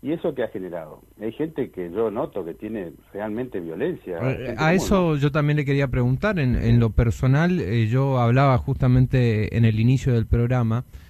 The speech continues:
Speaker 2: de que sin duda esto es un acto que responde al odio, ya sea por parte individual de este, eh, asesino o ya sea por, mandado por alguien, pero sin duda que nace desde un odio hacia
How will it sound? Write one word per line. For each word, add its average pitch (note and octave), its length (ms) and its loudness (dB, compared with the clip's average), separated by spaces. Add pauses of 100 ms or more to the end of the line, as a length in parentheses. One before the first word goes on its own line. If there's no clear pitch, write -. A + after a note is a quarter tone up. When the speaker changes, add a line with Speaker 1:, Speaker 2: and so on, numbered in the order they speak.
(160)
Speaker 2:
de C3+ 100 2
que D3 100 4
sin F#3 220 4
duda D3+ 460 6 (180)
esto D3 220 2
es C#3 120 2
un C#3 120 2
acto D3+ 260 0
que C#3 100 0
responde C#3 440 2
al A#2+ 120 2
odio, G2+ 420 2
ya C3 160 -2
sea F3+ 180 2
por D3+ 180 4
parte E3 300 2
individual D#3 640 6
de A#2 520 2
este, A2+ 800 -2 (420)
eh, G#2+ 320 0 (100)
asesino G#3 720 4 (100)
o D3 440 0
ya C3 200 2
sea F3+ 380 0
por, D#3+ 460 0
mandado C3 600 0
por D3 160 2
alguien, G#3 280 2
pero C3 180 4
sin F#3+ 260 0
duda A3 300 4
que D3+ 240 -2
nace E3+ 640 2
desde D3+ 340 4
un C3+ 220 2
odio B3 460 2
hacia G3 560 -2